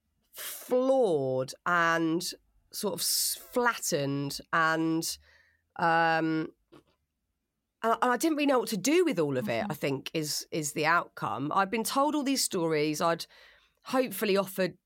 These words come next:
Speaker 1: some sort of empathy or at least made that person feel heard and seen, which I think is what a lot of us are looking for. And I really want to give people that experience. But I felt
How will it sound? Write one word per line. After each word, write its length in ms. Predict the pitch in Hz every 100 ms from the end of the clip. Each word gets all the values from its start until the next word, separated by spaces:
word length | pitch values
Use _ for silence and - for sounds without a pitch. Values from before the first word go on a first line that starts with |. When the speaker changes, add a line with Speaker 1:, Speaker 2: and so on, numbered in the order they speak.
| _ -
Speaker 1:
some 400 | - 226 185 180
sort 240 | 190 -
of 140 | 180
empathy 720 | 190 220 196 196 - 202 185 170
or 180 | 165 156
at 60 |
least 340 | 233 247 226 214
made 220 | 202 196
that 180 | 190 -
person 360 | 202 185 190
feel 240 | 185 180 165
heard 520 | - 208 190 165 151
and 140 | 151
seen, 380 | - 185 160 135
which 140 | 127 180
I 20 |
think 240 | 185 170
is 100 | 165
what 180 | 165 -
a 80 | 160
lot 180 | 190 202
of 120 | 139
us 180 | 139 -
are 40 |
looking 320 | 135 131 131 123
for. 220 | 139 127
And 80 | 135
I 20 |
really 420 | 151 180 170 156 _ _ _ _ _ _ 165
want 300 | 175 190 190
to 80 |
give 220 | - 147 165
people 240 | 139 143
that 140 | 131
experience. 840 | - - 165 151 123 117 120 - - _ _ _ _ _ _
But 140 | - -
I 140 | 247
felt 500 | 247 247 196 175 -